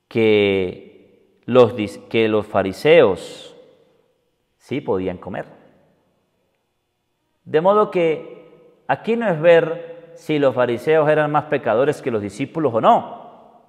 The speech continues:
Es ver, hoy en nuestros tiempos, a lo mejor lo que nosotros comemos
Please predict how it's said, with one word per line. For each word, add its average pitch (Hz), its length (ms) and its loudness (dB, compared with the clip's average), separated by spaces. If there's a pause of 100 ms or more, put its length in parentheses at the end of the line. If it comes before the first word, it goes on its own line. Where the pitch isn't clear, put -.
(1300)
Es 101 280 -14
ver, 135 420 -2
hoy 170 300 6
en 139 100 -6
nuestros 104 420 -10
tiempos, 139 880 -4 (120)
a 113 120 4
lo 104 200 0
mejor 117 540 2
lo 123 280 2
que 120 160 -2
nosotros 160 1000 2 (680)
comemos 131 1160 0